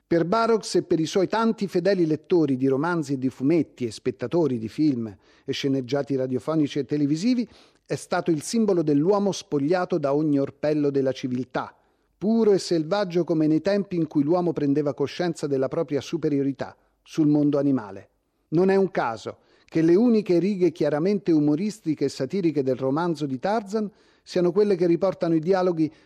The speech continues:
fra i due professori che "Il leone ci viene dietro", sussurrò Philander affannosamente e si mise a correre, trascinando sempre il compagno. "Eh, via", protestava il professore, "questa è una fretta sconveniente,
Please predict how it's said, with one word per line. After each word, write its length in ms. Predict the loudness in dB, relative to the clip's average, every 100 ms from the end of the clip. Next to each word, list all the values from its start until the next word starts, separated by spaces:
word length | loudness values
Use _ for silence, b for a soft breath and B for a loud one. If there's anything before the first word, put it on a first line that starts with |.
| b
fra 160 | 0 0
i 40 |
due 180 | 2 2
professori 640 | 0 -2 -2 0 0 0
che 360 | 0 2 2 -2 b b b
"Il 180 | 0 4
leone 440 | 4 4 4 2
ci 160 | -2 -2
viene 260 | 0 0
dietro", 640 | 2 2 2 0 -2 -4 -4
sussurrò 720 | -4 -4 -2 0 0 0 -2
Philander 800 | -2 -2 0 0 0 0 -2 _
affannosamente 1120 | -8 -6 -2 0 0 0 2 2 0 -4 -8 b b _ _
e 80 | -6
si 180 | -2 0
mise 240 | 0 0
a 60 | -2
correre, 500 | -2 -2 -4 -10 -12 b b
trascinando 600 | -6 -6 -2 0 2 2
sempre 300 | 0 -2 -2
il 60 | -2
compagno. 640 | -4 -4 -8 -8 -8 -8 -12 b
"Eh, 180 | -2 -2
via", 420 | -2 0 0 0 B B
protestava 580 | -4 -2 -2 -2 -2 0
il 100 | 0
professore, 680 | -2 -4 -6 -4 -4 -4 -8 b b
"questa 320 | -2 0 0
è 40 |
una 180 | 0 0
fretta 340 | -2 -2 -2
sconveniente, 880 | -6 -4 -2 0 0 0 0 -4 -8